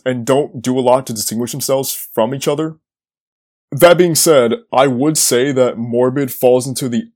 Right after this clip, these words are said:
upper echelon of Scarlxrd's songs. The backing beat sounds menacing and complements his delivery very well. Scarlxrd is genuinely one of the best screamers in music today,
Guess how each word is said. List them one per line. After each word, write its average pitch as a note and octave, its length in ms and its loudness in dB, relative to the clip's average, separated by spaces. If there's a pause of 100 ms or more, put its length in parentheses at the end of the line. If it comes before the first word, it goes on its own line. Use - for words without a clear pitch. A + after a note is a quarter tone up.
(140)
upper A#2 280 -4
echelon A#2+ 420 -2
of A2+ 60 -6
Scarlxrd's A2+ 560 -2
songs. A#2+ 540 -8 (440)
The C#3+ 120 2
backing D3+ 460 2
beat D#3+ 220 -2
sounds C3 540 0 (200)
menacing C#3+ 840 -2 (260)
and A#2+ 400 0 (140)
complements C3 560 -6
his A2+ 140 -4
delivery A#2+ 460 -2
very G#2+ 340 -4
well. A2+ 480 -2 (960)
Scarlxrd A#3+ 540 6
is E3 160 2
genuinely C#3+ 500 -2
one A#2+ 260 0
of C3 60 -2
the B2 100 -2
best B2 160 2
screamers A#2+ 500 0
in G#2+ 120 -2
music A2+ 300 -2
today, C3 440 0